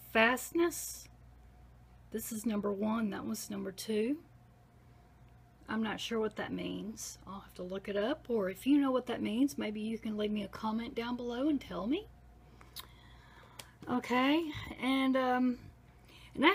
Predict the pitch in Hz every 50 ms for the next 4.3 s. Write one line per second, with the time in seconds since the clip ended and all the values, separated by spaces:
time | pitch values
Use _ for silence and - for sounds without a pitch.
0 | 415 381 269 233 254 254 247 247 240 233 226 240 240 233 233 233 - 214 196 214
1 | 233 233 - 285 269 - - - 226 220 214 214 - 208 - - - 226 220 214
2 | 214 208 208 208 190 - - - - - - - - - - - - - - -
3 | - - - - - - - - - - - - - - - 220 269 294 330 339
4 | - - - - -